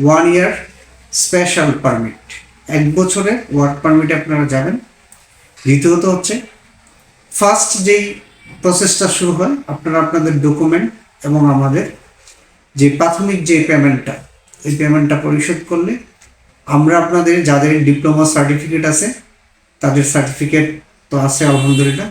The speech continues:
যাদের নাই তাদের আমরা এক বছরের একটা ডিপ্লোমা সার্টিফিকেট অনলাইন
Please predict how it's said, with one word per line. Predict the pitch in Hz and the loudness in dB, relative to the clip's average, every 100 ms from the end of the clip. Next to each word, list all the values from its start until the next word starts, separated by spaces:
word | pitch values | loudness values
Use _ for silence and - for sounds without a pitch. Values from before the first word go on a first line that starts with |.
| - | -6
যাদের | 123 127 139 | -2 0 2
নাই | 123 120 165 269 - - - _ - | 0 0 -2 -2 -6 -20 -20 _ -6
তাদের | 135 143 | 0 2
আমরা | 139 143 185 | 2 2 0
এক | 135 139 | 0 -2
বছরের | 151 156 151 151 | -2 -2 -4 -4
একটা | 143 - 240 - - _ _ - | -4 -6 -8 -10 -20 _ _ -4
ডিপ্লোমা | 131 135 135 131 | -4 0 0 0
সার্টিফিকেট | - 135 127 - 151 170 - | 0 -2 -2 -6 -6 -6 -6
অনলাইন | 135 127 135 147 | -2 2 2 2